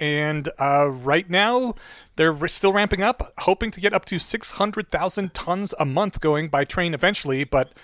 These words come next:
six hundred thousand tons a month does not make up for four point five million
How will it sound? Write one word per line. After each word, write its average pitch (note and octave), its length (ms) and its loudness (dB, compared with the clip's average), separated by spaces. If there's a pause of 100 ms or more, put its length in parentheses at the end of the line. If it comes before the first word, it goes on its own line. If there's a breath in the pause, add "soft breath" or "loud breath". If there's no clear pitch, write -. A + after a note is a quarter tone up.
six - 300 2
hundred F#3+ 200 2
thousand F3+ 280 4
tons E3+ 240 2
a F3 40 2
month D#3+ 320 2
does D3 240 2
not D#3 320 4
make C#3 220 2
up C3+ 180 4
for B2 320 6
four C#3 300 4
point C#3+ 260 2
five B2+ 400 2
million B2 480 2